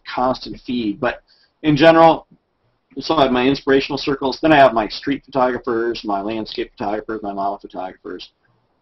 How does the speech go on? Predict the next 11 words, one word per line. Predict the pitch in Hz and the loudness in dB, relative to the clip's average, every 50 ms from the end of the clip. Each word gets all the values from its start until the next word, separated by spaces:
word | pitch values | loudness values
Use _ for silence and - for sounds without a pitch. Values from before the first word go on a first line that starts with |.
| _ _ | _ _
And | 143 143 143 | 0 2 4
then | 143 156 | 6 6
I've | 170 170 160 | 6 6 6
got | 175 165 - | 4 2 2
the | 151 | 0
people | - - 147 151 - 143 131 | -4 -4 -4 -2 0 0 2
who | 135 135 127 123 120 - - 131 | 4 4 4 4 2 0 -6 2
give | 123 147 151 135 | 6 6 6 6
you | 127 120 113 107 | 6 0 0 -2
a | 104 | -2
circle. | - - 110 - - - 113 113 - | -4 -8 -10 -10 -10 -12 -14 -14 -14